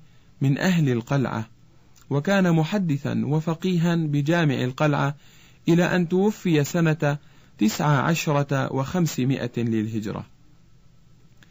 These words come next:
ومن هؤلاء البارزين محمد بن عيسى بن محمد الغزاوي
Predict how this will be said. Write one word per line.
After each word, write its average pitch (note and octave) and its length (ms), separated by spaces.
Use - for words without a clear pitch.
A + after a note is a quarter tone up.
ومن C#3+ 220
هؤلاء E3 520
البارزين C#3 720
محمد F3 480
بن C#3+ 260
عيسى C#3+ 580
بن C#3 280
محمد C#3 540
الغزاوي D3 760